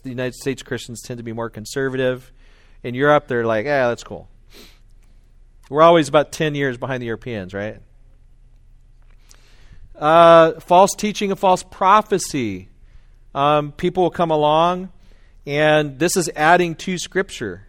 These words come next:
right? People will just prophesy things, saying they're from the Lord, uh, give "Thus says the Lord" type of speech, <clears throat> or false teaching. Uh, Tim Challis has a great, uh, blog series that he did a couple years ago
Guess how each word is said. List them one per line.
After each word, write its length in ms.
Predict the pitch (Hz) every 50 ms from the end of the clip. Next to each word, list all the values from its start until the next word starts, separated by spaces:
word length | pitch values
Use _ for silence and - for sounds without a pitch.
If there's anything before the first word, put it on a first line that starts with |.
| - _
right? 320 | - 120 135 165 104 - - - _ - _ - - -
People 260 | - 160 151 175 165
will 60 | 151
just 280 | 139 151 151 - - -
prophesy 580 | - 156 151 165 170 - 175 - - 170 165
things, 680 | 160 - 175 170 170 175 175 170 175 175 - - - - _ - _ -
saying 340 | - - 170 160 160 165 160
they're 140 | 156 147
from 220 | 143 - 156 151 147
the 80 | 135
Lord, 560 | 127 131 139 147 156 160 170 170 170 170 170 - - - - _ _ - - - - - -
uh, 240 | - 139 123 123 123
give 320 | 113 113 151 156 147 131
"Thus 220 | 120 147 151 151 -
says 140 | 170 160 143
the 80 | 156 143
Lord" 200 | 143 143 147 -
type 220 | - 143 131 127
of 100 | 117 107
speech, 720 | - - - 165 160 160 156 156 156 - - - - - _ _ _ - _ - - - _
<clears throat> 100 | 180 165
or 220 | 156 139 135 135 -
false 280 | - 139 123 120 -
teaching. 640 | - - - 165 160 - - 160 156 156 156 160 151 - - _ - _ - - _ - - - -
Uh, 60 | 135
Tim 200 | - - 170 160
Challis 380 | - - 170 151 156 156 151 -
has 160 | 156 135 120
a 60 | 123
great, 580 | 98 - - 135 139 151 151 151 - - - - - -
uh, 140 | - 127 123
blog 360 | 110 120 123 127 143 147 -
series 380 | - - 151 147 147 143 139 123
that 120 | 135 135
he 80 | 131 127
did 180 | 131 139 135
a 40 | 139
couple 240 | - - 131 - 135
years 200 | 131 135 131 131
ago 320 | 135 135 131 131 131 131